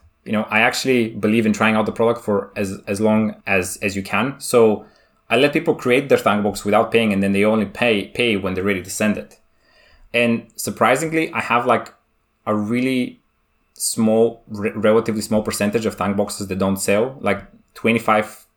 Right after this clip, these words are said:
percent of Thankboxes created don't sell. So that means that seventy-five percent of all Thankboxes created, which are free to create, end up selling. And I think that's purely because, you know,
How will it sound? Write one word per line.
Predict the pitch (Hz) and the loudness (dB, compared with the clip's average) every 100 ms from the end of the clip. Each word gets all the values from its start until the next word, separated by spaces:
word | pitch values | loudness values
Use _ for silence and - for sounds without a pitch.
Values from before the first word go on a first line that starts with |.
| _ | _
percent | - 101 - 101 113 - | -10 -8 -2 -2 -2 -6
of | - | -4
Thankboxes | 98 98 101 - - | -2 0 -2 -4 -6
created | 101 98 98 | -2 -2 0
don't | 98 95 | -2 -2
sell. | - 101 120 | 0 0 -2
So | 101 | -2
that | 98 90 | -2 0
means | 101 98 | -2 -4
that | 98 | -4
seventy-five | - 104 101 95 95 | 0 0 0 -2 -6
percent | 101 107 101 | -4 -4 -2
of | 95 | 0
all | 98 | -2
Thankboxes | 95 98 98 - 104 | 0 -2 -2 -4 -6
created, | - 95 110 113 - | -2 0 0 -4 -6
which | 110 110 | -2 -2
are | |
free | 104 120 113 | 0 -2 -2
to | |
create, | 107 - 117 101 - | -4 0 0 0 -4
end | 101 98 | -6 -4
up | - | -4
selling. | - 95 - - _ _ _ _ _ _ - _ _ _ | -4 -4 -6 -14 _ _ _ _ _ _ -20 _ _ _
And | 104 110 | -2 0
I | 117 | 0
think | 165 | 2
that's | 135 143 - - | 4 2 0 -8
purely | - 139 | -2 0
because, | 117 117 120 | 2 4 4
you | 110 | 6
know, | 113 110 - | 4 4 0